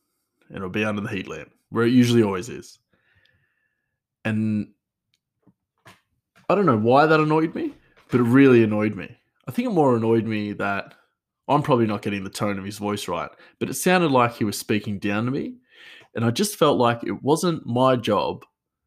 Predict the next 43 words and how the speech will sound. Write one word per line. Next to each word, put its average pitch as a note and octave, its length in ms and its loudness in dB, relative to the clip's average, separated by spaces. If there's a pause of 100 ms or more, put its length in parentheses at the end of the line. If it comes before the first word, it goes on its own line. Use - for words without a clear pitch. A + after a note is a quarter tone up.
(460)
to, A2 240 -2
well, G3 280 8
essentially E3 420 0
<laughs> - 20 0
it D3 60 -4
is F3 240 2
my F#3+ 160 -4
job G2 420 -6 (100)
to A2+ 100 -14
cook - 360 -10 (640)
his A#2 400 -6
meal, G#2 320 -6
essentially, G2+ 680 -8 (600)
and G2+ 320 -4
have A2 160 -4
it C#2 80 -6
ready G2+ 180 -6
for - 140 -10
him G#2+ 200 -8
to G2 60 -10
get F#2 200 -12
picked - 240 -10
up. F#2 120 -6
So - 140 -2
I'm F#3 100 2
probably C3 300 0
in G2+ 60 -4
the F#2+ 80 -8
wrong G#2 400 -4
for B2 260 2
being G2 260 -4
annoyed, E2 420 -14 (720)
but A2 180 2
I A#2+ 160 2
found F3 320 0
it A#2+ 120 -2
so F3 260 4
annoying B2+ 520 0 (540)
that A#2 120 0
he, B2 120 2
like, A#2+ 180 2
kind A#2+ 240 0
of G#2 160 -4